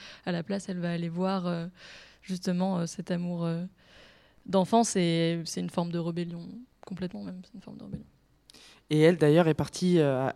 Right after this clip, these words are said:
Speaker 2: a quitté son village natal et est partie faire sa vie à Londres, où elle raconte qu'elle s'est, euh, mariée et qu'elle a une vie, euh, assez banale, finalement,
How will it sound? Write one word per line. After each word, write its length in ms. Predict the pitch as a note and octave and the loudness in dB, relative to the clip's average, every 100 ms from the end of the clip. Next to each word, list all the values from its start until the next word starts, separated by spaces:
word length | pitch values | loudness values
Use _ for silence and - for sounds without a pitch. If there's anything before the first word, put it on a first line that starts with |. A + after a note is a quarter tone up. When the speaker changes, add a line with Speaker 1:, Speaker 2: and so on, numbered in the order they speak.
| - | -4
Speaker 2:
a 80 | D#3 | -6
quitté 280 | - - | -8 -8
son 140 | E3+ F3 | -6 -2
village 300 | D#3 D3+ D3+ | -2 -2 -2
natal 260 | D3 F#3 | 0 2
et 80 | F#3 | 2
est 60 | D3 | 2
partie 280 | D3+ D3 F3 | 0 -2 -4
faire 240 | - F3 | 0 0
sa 120 | - D#3+ | 0 -2
vie 200 | D3+ E3 | 0 0
à 60 | |
Londres, 320 | C#3+ F3 F3+ D3+ - - - _ | 2 2 2 -4 -14 -20 -20 _
où 60 | D3 | -2
elle 80 | |
raconte 400 | C#3 C3 - E3+ | -2 -2 -4 -6
qu'elle 220 | - C#3 - | -8 -10 -8
s'est, 240 | - C#3 | -6 -4
euh, 200 | C3 B2 | -4 -4
mariée 600 | B2+ A#2+ A#2+ B2+ D3 C3 | -6 -8 -6 -4 -4 -6
et 40 | A#2 | -10
qu'elle 200 | - A#2 | -12 -10
a 40 | |
une 140 | A#2+ A#2 | -8 -8
vie, 260 | A2+ C3 C3 | -8 -10 -8
euh, 140 | G#2+ A2+ _ _ _ _ _ _ _ - | -10 -14 _ _ _ _ _ _ _ -6
assez 220 | C#3+ D#3 | -4 0
banale, 320 | C#3+ C3+ D3 | 0 2 0
finalement, 500 | E3 D3 C3+ B2+ D3+ | -2 -4 -2 -2 -6